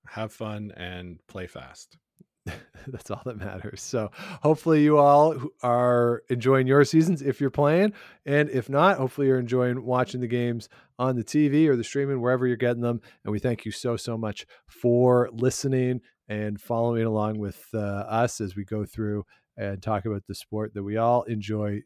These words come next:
Speaker 2: so, so much. So, uh, we, we really do appreciate those who listen, whether you listen every time, whenever you can, so often, if the title strikes you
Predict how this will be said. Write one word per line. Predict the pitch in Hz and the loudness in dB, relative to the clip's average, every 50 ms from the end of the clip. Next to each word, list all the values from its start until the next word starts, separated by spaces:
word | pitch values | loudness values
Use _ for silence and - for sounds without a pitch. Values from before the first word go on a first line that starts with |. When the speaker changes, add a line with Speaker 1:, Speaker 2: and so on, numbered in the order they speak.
| - | -14
Speaker 2:
so, | - - - - 120 117 117 | -18 -10 -6 -2 -2 0 -2
so | - - - 104 98 92 | -2 -4 -8 -10 -10 -10
much. | 92 90 90 92 - - - | -10 -12 -14 -14 -14 -14 -10
So, | - 98 95 95 95 | -8 -6 -6 -6 -6
uh, | 95 95 92 92 92 90 90 104 | -6 -8 -8 -10 -10 -12 -10 -10
we, | 104 101 98 98 95 92 92 104 - - 101 | -8 -8 -8 -8 -8 -10 -10 -12 -14 -14 -14
we | 101 95 95 92 92 104 | -12 -12 -12 -14 -4 0
really | 117 127 131 131 123 | 4 6 6 6 6
do | 120 117 113 | 4 2 2
appreciate | 104 - - 117 113 - - 117 113 107 107 101 - _ _ _ _ _ _ _ - | 0 -2 -4 -6 -4 -4 -4 -6 -4 -4 -6 -8 -10 _ _ _ _ _ _ _ -4
those | 117 117 113 113 113 107 95 - - 113 107 | -2 0 0 0 -2 -4 -6 -8 -14 -10 -6
who | 117 117 110 104 104 101 101 107 | -4 -2 -2 -2 -4 -6 -8 -2
listen, | 110 139 151 143 - - 147 139 131 | 2 2 2 2 2 0 -2 0 0
whether | 117 110 110 | 0 0 0
you | 110 117 | 2 2
listen | 127 143 - - 139 | 2 2 2 0 -2
every | 135 127 127 127 | -2 -2 -2 -2
time, | 120 - 135 131 127 127 127 120 - _ _ _ _ _ _ | -2 -2 -2 -2 0 0 -2 -4 -6 _ _ _ _ _ _
whenever | 123 123 131 127 127 127 123 127 127 127 127 127 123 127 131 | 0 2 2 4 4 4 4 4 4 4 4 4 4 4 2
you | 101 120 113 | 2 -2 -4
can, | - - 143 135 131 127 127 127 123 120 110 | -4 -2 -2 0 0 2 2 0 0 -2 -4
so | - - 135 131 123 | -2 0 2 2 4
often, | 123 120 117 120 - - 120 117 | 4 4 4 2 0 -4 -6 -6
if | 110 104 - | -6 -8 -8
the | 104 | -12
title | - - 117 117 120 120 113 | -8 -4 -4 -2 -2 -2 -4
strikes | - - - 117 113 107 - - | -6 -6 -6 -6 -6 -6 -6 -8
you | 110 104 | -8 -8